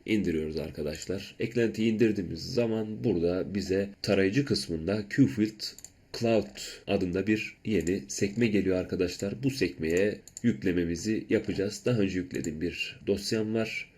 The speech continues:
Onun yanına ikinci bir proje olarak ekleyeceğim arkadaşlar.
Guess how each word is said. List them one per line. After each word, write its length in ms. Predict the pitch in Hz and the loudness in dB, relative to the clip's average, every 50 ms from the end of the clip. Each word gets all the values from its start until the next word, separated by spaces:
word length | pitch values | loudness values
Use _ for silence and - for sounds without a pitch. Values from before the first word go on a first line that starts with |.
| - | -2
Onun 260 | - 117 117 113 104 | 0 2 4 4 4
yanına 480 | 101 98 95 92 90 87 101 113 110 - - - | 4 4 4 4 4 2 2 0 0 -2 -6 -12
ikinci 340 | - - 127 123 123 117 | -2 0 2 2 4 4
bir 280 | 101 92 - - - - - | 2 2 2 0 -4 -6 0
proje 300 | - - 143 110 95 95 | 8 8 8 8 8 4
olarak 480 | 85 76 80 92 110 107 - - - - _ _ - | 2 2 2 0 0 0 -2 -10 -18 -20 _ _ -6
ekleyeceğim 420 | 107 101 - 107 104 107 107 104 | -6 -2 -2 0 2 2 4 4
arkadaşlar. 720 | 107 104 101 101 110 104 107 101 - - - 110 107 - | 4 2 2 2 2 2 2 2 0 -4 -6 -6 -6 -6